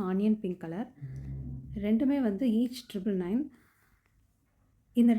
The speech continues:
பிரைஸுக்கு ஏத்த மாதிரி இது உண்மையிலேயே ஒர்த்துன்னு தான் சொல்லணும். அடுத்ததா இது ரெண்டு நாளா காய வச்சாச்சு. நல்லா காய வச்சதுக்கப்புறமா பார்த்தோன்னா, இந்த மாதிரி அப்படி உடைக்கும் போது ஈஸியா உடையணும். அந்த மாதிரி இருந்தா தான் நல்லா ஸ்மூத் பவுடரா நல்லா வரும்.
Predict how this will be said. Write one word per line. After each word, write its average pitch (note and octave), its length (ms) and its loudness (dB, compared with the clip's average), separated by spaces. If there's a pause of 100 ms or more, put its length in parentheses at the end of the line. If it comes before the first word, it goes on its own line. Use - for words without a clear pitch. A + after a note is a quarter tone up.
(100)
பிரைஸுக்கு C4+ 540 0
ஏத்த A#3 140 -2
மாதிரி A3 280 2
இது A3+ 200 0 (100)
உண்மையிலேயே A3+ 400 2
ஒர்த்துன்னு G3+ 360 -2
தான் G#3+ 160 -2
சொல்லணும். E3+ 340 -6 (2000)
அடுத்ததா G#3+ 460 -2 (200)
இது G#3+ 160 0
ரெண்டு G#3+ 260 4
நாளா A3+ 240 4
காய G3+ 280 -4
வச்சாச்சு. F#3+ 480 -8 (540)
நல்லா G#3 320 0
காய G#3 260 -4
வச்சதுக்கப்புறமா G3 640 -4
பார்த்தோன்னா, G3+ 420 0
இந்த G#3+ 80 6
மாதிரி G3+ 280 -2
அப்படி F3+ 340 -4
உடைக்கும் G#3+ 420 0
போது F#3+ 220 0 (140)
ஈஸியா A3+ 320 0
உடையணும். F3+ 400 -2
அந்த E3+ 100 -8
மாதிரி F#3+ 260 -2
இருந்தா F3+ 240 -2
தான் A#3+ 200 -4 (720)
நல்லா A3+ 160 4
ஸ்மூத் B3 380 0
பவுடரா G3+ 340 0
நல்லா F#3 260 -2
வரும். F3+ 320 -4